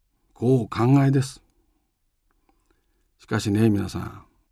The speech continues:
一つのものを仕入れて、百円のものを仕入れて、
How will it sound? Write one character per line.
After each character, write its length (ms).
一 220
つ 120
の 120
も 160
の 240
を 80
仕 220
入 140
れ 60
て、 240
百 400
円 140
の 80
も 160
の 100
を 80
仕 160
入 120
れ 60
て、 280